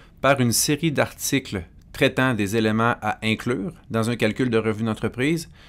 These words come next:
et aussi par une série d'articles traitant des éléments qui sont déductibles dans un calcul de revenu d'entreprise. Commençons notre étude maintenant en voyant en premier lieu les éléments qui sont à inclure dans un calcul de revenu d'entreprise. À cet effet,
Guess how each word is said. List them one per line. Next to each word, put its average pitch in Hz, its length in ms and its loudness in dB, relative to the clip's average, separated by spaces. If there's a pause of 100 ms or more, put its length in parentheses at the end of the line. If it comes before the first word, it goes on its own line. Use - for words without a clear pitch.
(360)
et 175 160 6
aussi 127 280 -2
par 127 160 4
une 117 140 0
série 127 320 0
d'articles 143 440 -4
traitant 123 340 0
des 113 180 0
éléments 107 300 0
qui 123 120 -6
sont 113 180 2
déductibles 110 720 0
dans 107 240 2
un 113 80 0
calcul 107 320 -2
de 127 60 2
revenu 104 200 0
d'entreprise. - 560 -8 (460)
Commençons 160 480 2
notre 156 260 0
étude 139 380 2
maintenant 110 580 0 (460)
en 107 160 4
voyant 113 460 4
en 104 100 0
premier 135 360 2
lieu 113 160 2
les 113 240 2
éléments 123 340 2
qui - 100 -10
sont - 220 0
à - 140 2
inclure 139 340 2
dans 107 160 2
un 104 80 0
calcul 123 320 2
de 131 60 4
revenu 113 160 2
d'entreprise. - 580 -6 (340)
À 147 80 2
cet 143 220 2
effet, - 380 -2